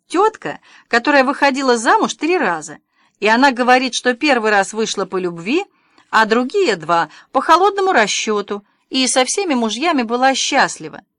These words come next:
Всё время, если только не считать похорон. Но я думаю,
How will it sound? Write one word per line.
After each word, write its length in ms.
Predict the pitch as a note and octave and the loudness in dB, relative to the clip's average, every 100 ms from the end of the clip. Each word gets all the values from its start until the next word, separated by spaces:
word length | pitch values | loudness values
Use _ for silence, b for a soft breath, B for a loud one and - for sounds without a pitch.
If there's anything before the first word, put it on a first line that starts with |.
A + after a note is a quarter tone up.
| _ _ | _ _
Всё 240 | - G4+ | -2 0
время, 440 | E4 A#3+ G3+ F3 - B B | 0 2 0 0 -8 B B
если 280 | A3 A3+ A3+ | -4 -2 -4
только 300 | F4 E4+ B3+ | -4 -4 -4
не 120 | A3+ | -4
считать 420 | - F#3 G3 F#3+ | -4 -2 -4 -4
похорон. 560 | G3+ - F3+ E3+ D#3 - _ _ _ _ _ B B | -14 -8 -8 -8 -14 -20 _ _ _ _ _ B B
Но 340 | A3 A#3 B3 C4+ | -2 4 6 6
я 220 | C4 C4+ | 4 2
думаю, 520 | A3+ A3+ A3+ A#3 A#3 | 2 -2 0 0 -2